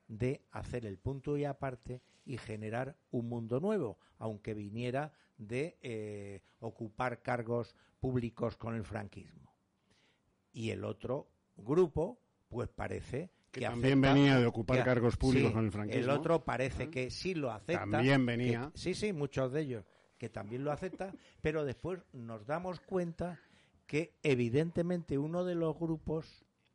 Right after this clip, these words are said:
Speaker 1: no lo tenía en mente como factor de cohesión, sino como un factor coyuntural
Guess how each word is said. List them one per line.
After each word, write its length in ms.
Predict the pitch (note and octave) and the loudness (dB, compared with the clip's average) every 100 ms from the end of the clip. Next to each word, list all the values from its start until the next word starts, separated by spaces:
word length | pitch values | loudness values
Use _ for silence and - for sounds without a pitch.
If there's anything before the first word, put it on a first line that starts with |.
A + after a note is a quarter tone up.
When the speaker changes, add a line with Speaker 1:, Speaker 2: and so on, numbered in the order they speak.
| _ _ | _ _
Speaker 1:
no 280 | - B2+ C#3+ | -8 -4 2
lo 180 | D3+ D3 | 2 2
tenía 480 | C#3+ C#3+ D3+ D3 - _ | -2 -6 -4 -4 -6 _
en 260 | C3 B2 C3 | -4 -4 -4
mente 600 | D#3+ D#3+ C#3 - D3 E3 _ _ - | -4 -4 -8 -8 -10 -10 _ _ -14
como 480 | - D3 D3 E3 - C3+ A#2 | 0 2 4 2 0 -6 -6
factor 760 | - B2+ - _ E3+ E3+ D#3+ - - - | -2 -4 -4 _ 4 4 2 -8 -20 -12
de 280 | B2 B2+ A#2 | -2 -2 0
cohesión, 640 | B2 A2+ - - G2+ F2+ - _ | -2 -2 -4 -8 -8 -10 -16 _
sino 380 | - D3 C#3 C3+ | -6 -4 -4 -6
como 200 | C#3 C3+ | -6 -6
un 80 | E3+ | -8
factor 460 | - D3+ - C3+ | -6 -6 -4 -6
coyuntural 840 | - B2 A#2+ C3 A#2 A#2+ B2+ E3+ E3 | -4 -6 -4 -6 -6 -2 2 2 2